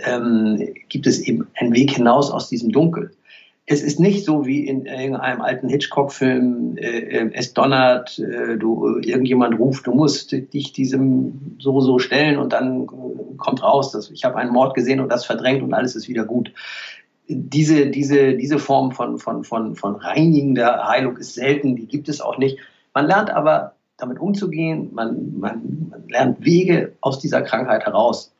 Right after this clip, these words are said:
zu finden und aus diesen Krankheiten. Und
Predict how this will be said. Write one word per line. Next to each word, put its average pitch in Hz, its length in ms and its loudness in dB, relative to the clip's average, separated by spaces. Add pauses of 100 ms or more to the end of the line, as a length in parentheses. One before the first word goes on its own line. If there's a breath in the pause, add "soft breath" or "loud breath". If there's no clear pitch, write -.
(640)
zu 143 120 -4
finden 147 300 4
und 131 120 2
aus 123 140 0
diesen 123 220 -6
Krankheiten. 123 440 -2
Und 135 240 -4